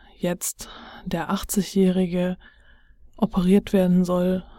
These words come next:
oder an die Herz-Lungen-Maschine gepackt werden soll oder der vierzig-jährige Raucher. Und ich weiß, diese selbst auferlegte Quarantäne zu Hause ist, äh, ein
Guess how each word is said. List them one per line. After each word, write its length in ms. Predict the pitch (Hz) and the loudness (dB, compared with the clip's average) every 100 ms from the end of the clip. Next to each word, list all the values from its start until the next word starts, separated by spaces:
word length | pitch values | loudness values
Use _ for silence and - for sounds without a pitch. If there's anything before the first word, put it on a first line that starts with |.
| - | -16
oder 180 | - 156 | -10 -8
an 120 | 160 | -8
die 100 | 160 | -6
Herz-Lungen-Maschine 1200 | 175 180 - 208 208 190 185 - 196 185 185 175 | -4 0 10 12 12 10 4 4 6 6 4 2
gepackt 480 | - - - - - | -4 -4 -2 -2 -4
werden 360 | 180 175 175 175 | -4 -2 -4 -4
soll 280 | 170 170 175 - - - - _ - | -4 -6 -10 -18 -20 -20 -20 _ 6
oder 360 | 220 208 208 180 | 12 12 12 6
der 200 | 160 151 | 2 -4
vierzig-jährige 1000 | - 196 - - - 180 170 156 170 160 | -4 -4 -4 -10 -8 -8 -8 -10 -12 -10
Raucher. 720 | 151 180 208 - 202 202 208 - - - - - _ _ _ _ _ _ | -2 0 0 2 4 4 0 -8 -20 -20 -20 -20 _ _ _ _ _ _
Und 180 | 202 190 | 4 4
ich 200 | 170 - | -2 -4
weiß, 420 | 180 214 220 - | 8 10 10 6
diese 680 | 196 185 180 180 180 208 - - - | 0 0 0 -2 -2 -6 -10 -18 -8
selbst 400 | - 202 220 - | 2 2 2 -4
auferlegte 720 | 208 226 220 196 196 - - | -2 -2 2 2 2 -2 -6
Quarantäne 760 | 190 - - 180 180 202 214 214 | -6 -8 -4 -4 4 8 10 10
zu 220 | 202 190 | 6 -4
Hause 560 | 180 185 220 220 226 220 220 _ _ _ _ _ _ _ _ _ _ | -2 0 0 2 2 0 -4 _ _ _ _ _ _ _ _ _ _
ist, 460 | 202 185 - - - | 2 2 -2 -6 -12
äh, 340 | 180 185 190 185 - | -10 -8 -6 -8 -8
ein 500 | 226 190 180 175 196 | -2 0 0 -2 -6